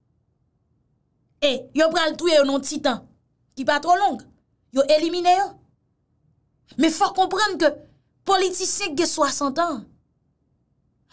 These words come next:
politisyen k gen swasanndizan... Ki gen swasannkenzan, twa jenerasyon l gentan gaspiye. Se twa jenerasyon l gentan gaspiye kareman,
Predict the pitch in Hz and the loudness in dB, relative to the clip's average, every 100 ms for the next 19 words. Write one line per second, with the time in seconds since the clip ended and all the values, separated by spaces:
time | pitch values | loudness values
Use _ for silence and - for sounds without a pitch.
0 | - 381 381 370 359 - 403 294 349 - | -4 0 0 -2 -6 -4 -4 -2 -2 -2
1 | 285 302 - 311 285 262 294 269 339 311 | -2 -2 -2 -2 -2 -2 -4 -2 -2 -2
2 | - _ - 311 330 - 320 - 302 294 | -10 _ -8 -4 -2 -2 -2 -4 -6 -6
3 | 302 294 254 339 - _ _ _ _ - | -4 -4 -2 -4 -4 _ _ _ _ -2
4 | 339 381 349 311 311 294 285 262 262 247 | 2 4 2 0 2 2 2 -2 -4 -4
5 | 240 233 214 214 226 247 262 - _ _ | -6 -8 -8 -8 -8 -8 -8 -12 _ _
6 | _ _ _ _ _ _ _ _ _ _ | _ _ _ _ _ _ _ _ _ _
7 | _ _ _ _ _ _ _ _ _ _ | _ _ _ _ _ _ _ _ _ _
8 | _ - - - - 381 403 392 339 349 | _ -8 -2 -2 0 2 4 2 2 2
9 | 349 349 285 - 359 349 311 320 294 262 | 2 2 0 -2 -2 0 0 -2 -2 -2
10 | 262 - 247 233 226 226 247 247 | -4 -6 -6 -4 -4 -2 -4 -6